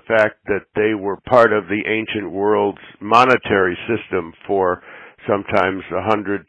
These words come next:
two hundred, three hundred years, uh, makes them some of the greatest, but also makes them available. People can own a coin out of the book for thirty dollars, of the type that's in the book, for thirty dollars.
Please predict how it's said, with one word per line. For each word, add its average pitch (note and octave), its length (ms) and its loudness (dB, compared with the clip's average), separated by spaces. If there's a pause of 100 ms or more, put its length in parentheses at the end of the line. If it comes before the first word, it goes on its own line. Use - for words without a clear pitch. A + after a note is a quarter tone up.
two G#2 160 -2
hundred, F#2+ 440 -4
three G2+ 200 -6
hundred F2 340 -8
years, G#2 400 0 (800)
uh, F2+ 360 6
makes A#2 280 2 (120)
them G#2 300 2 (1040)
some A2+ 140 4
of G2+ 80 -2
the G2 100 0
greatest, B2 460 4 (640)
but G#2 140 4
also G#2+ 380 2
makes G2+ 360 -2
them G2+ 260 -4
available. F#2 640 -2 (160)
People C#3 260 2
can A#2+ 180 -4
own A#2+ 180 2
a G#2 140 -6
coin A#2 280 0
out G#2 140 4
of G2 80 -2
the F#2 60 -4
book A2 220 -2 (100)
for F#2 200 -8
thirty F#2 240 -4
dollars, F2+ 480 0 (800)
of G2+ 180 2
the G2+ 80 -12 (120)
type A2 280 0 (180)
that's F#2+ 180 -8
in F#2 140 -8
the E2 60 -12
book, D#2+ 240 -10 (120)
for F2+ 180 -8
thirty F2 240 -8
dollars. E2+ 440 -4